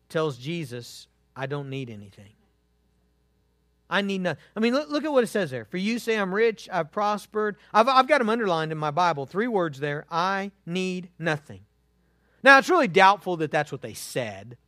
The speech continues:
you know, like, verbally, like, "Hi, I'm Jason. I'm rich, I prosper, and I don't need anything," you know? I mean, they probably didn't say that. But Jesus knows their heart, right? He knows their heart. He knows what they're saying in their heart, what they're saying in their mind, what they, what they think about him. And here's what they're saying.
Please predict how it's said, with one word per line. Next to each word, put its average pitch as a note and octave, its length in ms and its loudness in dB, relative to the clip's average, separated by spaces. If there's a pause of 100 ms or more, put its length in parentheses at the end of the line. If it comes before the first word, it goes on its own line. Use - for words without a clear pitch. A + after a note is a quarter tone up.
(120)
you D#3 140 -2
know, D3 160 0
like, C#3 220 0
verbally, D#3 500 -4
like, B2+ 240 -6 (200)
"Hi, C#4 300 6
I'm C4 140 0
Jason. F3 600 -4
I'm A#3+ 160 -10
rich, A#3 280 0
I - 80 -4
prosper, G3+ 440 -4
and G#3 80 -8
I F#3 80 -2
don't G3 120 -8
need G3+ 100 -8
anything," B2+ 480 -10
you C#3 100 -6
know? E3 160 -2 (220)
I G3+ 40 -2
mean, G#3 120 2
they G#3+ 80 4
probably C#4 300 -2
didn't F#3+ 180 -4
say D3+ 260 -6
that. G#3+ 300 -10 (500)
But B3 340 6
Jesus A3+ 340 0
knows G3 200 0
their E3 120 -4
heart, D#3 340 -4
right? E3 320 0 (460)
He B3 120 4
knows C4+ 180 8
their C#4 140 6
heart. A3+ 240 8
He B3+ 60 4
knows C4+ 340 8
what B3 160 2
they're C4+ 100 2
saying C4 380 2
in C4+ 80 0
their C#4 100 4
heart, B3 220 6
what A#3+ 80 2
they're F#3 100 -6
saying C4 200 4
in C#4+ 80 0
their C#4+ 80 2
mind, B3 260 2
what A3+ 80 -2
they, A3+ 140 4
what G#3+ 160 0
they A3 80 0
think C#4+ 200 -2
about D4 200 4
him. B3 240 2 (200)
And B3 120 6
here's C#4+ 120 8
what D4+ 120 2
they're C4+ 100 0
saying. C#4 340 4